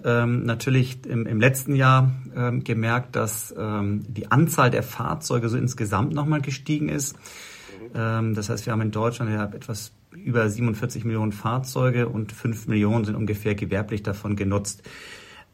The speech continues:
Ähm, ich glaube auch, dass das Auto immer noch hoch nachgefragt ist, aber dass es auch einen wachsenden Anteil von Menschen gibt, die für sich nicht nur das Fahrrad entdeckt haben, sondern halt auch den Verzicht am Auto entdeckt haben.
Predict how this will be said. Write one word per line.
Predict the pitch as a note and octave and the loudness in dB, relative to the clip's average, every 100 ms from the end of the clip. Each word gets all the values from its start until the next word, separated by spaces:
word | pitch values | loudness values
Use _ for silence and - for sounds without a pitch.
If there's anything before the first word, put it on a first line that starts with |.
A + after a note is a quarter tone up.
| - | -4
Ähm, | A2 G#2+ A2 A2+ | 0 2 2 -2
ich | A#2+ - | -6 -4
glaube | - D3 C3+ C3 | 2 4 4 4
auch, | G#2 B2 D3+ D3+ - - | 0 2 2 2 -6 0
dass | A#2 A#2 - - | 2 2 -4 -6
das | - G#2+ - | -2 -2 2
Auto | A#2+ C#3 C#3+ C3+ B2+ - | 4 4 4 4 2 0
immer | - E3+ | 4 6
noch | D3+ A2 - - - - - - - | 6 4 0 -10 -18 -18 -20 -18 4
hoch | D#3 D#3 | 4 6
nachgefragt | G#2 A2+ F3 - G#2+ - G#2 A2+ D3+ | 6 6 6 2 -4 -4 -2 -2 0
ist, | C#3+ | -2
aber | - A2+ | 0 0
dass | A2+ | 0
es | B2+ - | -2 -2
auch | A2+ A2 - | -4 -4 -4
einen | A#2 A2+ A2+ - | -2 0 0 -2
wachsenden | G#2+ C3 - D3 C3 | 0 0 0 0 2
Anteil | A#2+ C3 - C#3 | 2 0 2 0
von | C3 B2 | 0 0
Menschen | A2 A#2 B2+ C3+ | 0 2 0 0
gibt, | - - - | 0 -4 -2
die | A#2+ A#2+ A2 - - - - _ | 0 0 -2 -12 -20 -20 -20 _
für | - A#2+ | -6 -4
sich | G#2 A#2+ A2 - | 0 0 -2 2
nicht | B2 C3 | 2 4
nur | A#2+ | 4
das | G#2 | 2
Fahrrad | - G#2+ C#3 E3 | 0 2 2 2
entdeckt | C#3+ C#3 D3+ - | 0 -2 -2 -2
haben, | D3 C#3+ C#3+ C3 | 0 2 2 2
sondern | B2 A#2+ B2 - | 0 0 -2 -2
halt | A#2+ A#2+ | 0 0
auch | B2 G#2+ | -2 -2
den | A#2+ G#2+ | 0 0
Verzicht | A2 G#2+ C#3 C3+ - | -2 0 0 0 -2
am | G#2 G2+ | -2 0
Auto | G#2 G#2 | -2 0
entdeckt | F#2+ G2 G2 - | -2 0 -2 0
haben. | G#2 G#2 D3+ | 0 0 0